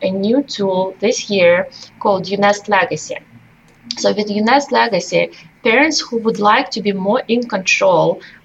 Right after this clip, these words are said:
of their investment allocation will be actually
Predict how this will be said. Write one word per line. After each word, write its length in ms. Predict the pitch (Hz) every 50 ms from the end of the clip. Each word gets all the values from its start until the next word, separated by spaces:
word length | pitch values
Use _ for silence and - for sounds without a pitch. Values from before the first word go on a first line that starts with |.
| _ -
of 360 | 190 180 175 175 175 - -
their 180 | 175 196 208 226 247 254
investment 440 | - 208 202 196 202 208 233 214 -
allocation 720 | 220 214 220 214 - 170 147 - - - 196 214 269 285 - - - - - - -
will 120 | 214 214
be 140 | 202 220 -
actually 540 | - 240 285 - - - 285 262 254 240